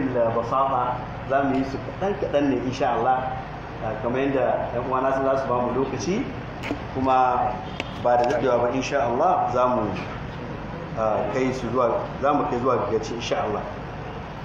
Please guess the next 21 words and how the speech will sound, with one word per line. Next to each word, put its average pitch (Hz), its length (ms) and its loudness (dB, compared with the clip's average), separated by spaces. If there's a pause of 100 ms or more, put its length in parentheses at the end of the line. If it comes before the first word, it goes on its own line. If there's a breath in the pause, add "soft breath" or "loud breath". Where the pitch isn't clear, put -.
Ah, 120 480 2 (400)
muna 175 240 2
da 143 80 4
wasu 139 160 2
abubuwa 147 400 4
kamar 120 240 2
haka. 123 240 0
Na 160 80 2
farko, 180 480 4 (640)
ah, 120 240 2
akwai, 151 480 2 (640)
ah, 113 240 2 (320)
alwasiyatul 131 720 0
ghaliya 139 560 4 (880)
min 135 160 0
ash-shaykh 143 400 -2
al-walid, 131 560 4
insha 123 320 0
Allah, 123 320 2
ilayna, 147 720 4 (760)
hafizahullah. 117 640 0